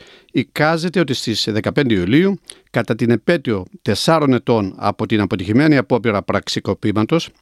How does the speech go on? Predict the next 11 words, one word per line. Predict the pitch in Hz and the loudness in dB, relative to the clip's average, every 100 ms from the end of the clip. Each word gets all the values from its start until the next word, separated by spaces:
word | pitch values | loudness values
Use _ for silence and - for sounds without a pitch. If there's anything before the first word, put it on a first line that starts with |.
| - | -20
σε | - - | -8 -4
βάρος | 92 117 101 | 0 0 -2
του | - | -6
Ερντογάν, | 82 85 107 165 175 - - - _ | -6 -4 -2 -2 -4 -12 -20 -20 _
θα | - 135 | -2 0
μπορεί | 123 117 165 | 2 2 4
να | 180 | 4
πραγματοποιηθεί | - 139 117 101 107 151 143 - | 2 2 0 0 -2 0 0 0
η | 117 | -4
πρώτη | - 156 180 - | 0 0 0 -2
προσεχ-, | - 87 87 - | -6 -8 -8 -12